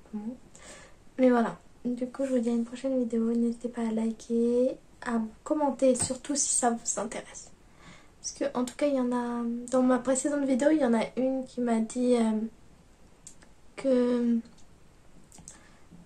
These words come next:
que, enfin, qui m'a dit yes. Donc voilà, dans ma vidéo précédente, dans les commentaires. Mais je sais pas si elle a dit yes par rapport à la résine, puisque j'ai dit alors la résine, et cetera. Ou si elle est contente parce que je reprends les vidéos.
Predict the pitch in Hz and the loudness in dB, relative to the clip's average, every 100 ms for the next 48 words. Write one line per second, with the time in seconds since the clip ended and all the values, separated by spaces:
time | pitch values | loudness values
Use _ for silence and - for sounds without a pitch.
0 | - - 277 277 277 269 262 262 269 254 | -20 -4 2 4 4 4 0 -2 -4 -2
1 | 269 247 254 247 233 311 - - - - | 0 0 2 2 4 4 2 -14 -20 -20
2 | - - - 254 233 214 220 208 202 226 | -18 -18 -8 -6 -2 -2 0 0 -2 -2
3 | 226 208 240 247 220 240 311 - 202 - | -2 -4 -6 -4 0 0 -2 -8 -8 -6
4 | 214 214 277 285 - - - - 262 254 | -6 -2 -2 -4 -12 -20 -20 0 0 2
5 | 269 277 302 - 262 247 269 262 277 - | 4 2 2 4 4 4 2 4 4 4
6 | 254 240 247 247 233 233 226 240 320 339 | 0 0 2 2 2 2 0 0 -4 -4
7 | - 247 247 226 - 254 247 247 240 226 | -4 -4 -2 -2 -4 -2 0 2 2 2
8 | 226 226 247 233 233 240 233 240 302 - | 0 0 0 0 -2 -6 -2 -2 -2 -10
9 | - - 254 - 277 254 254 247 269 277 | -20 -6 -4 2 4 4 2 0 0 0
10 | 254 - 262 262 240 226 226 240 233 226 | -4 2 2 4 2 2 0 0 0 2
11 | 208 | -2